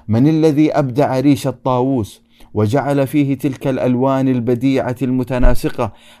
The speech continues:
التي لا يبغي بعضها على بعض، كل لون في مكانه بإحكام ورسم بديع دقيق؟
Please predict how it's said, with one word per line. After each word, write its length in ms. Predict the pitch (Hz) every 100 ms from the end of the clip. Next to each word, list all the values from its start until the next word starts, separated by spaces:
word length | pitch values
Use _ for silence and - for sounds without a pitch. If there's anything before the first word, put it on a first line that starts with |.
| 101
التي 340 | 113 135 139
لا 280 | 139 151 151
يبغي 340 | 139 127 139
بعضها 460 | 135 127 127 131 131
على 360 | 113 123 127 123
بعض، 400 | 139 120 - -
كل 360 | 123 131 135 139
لون 440 | 147 143 143 127 - _
في 240 | - 120 120
مكانه 800 | 123 120 143 135 131 120 120 107
بإحكام 1040 | 98 - - - - 147 139 156 123 113
ورسم 840 | 110 117 127 147 - 120 120 113 104
بديع 500 | 123 131 151 127 151
دقيق؟ 580 | 143 160 - 147 -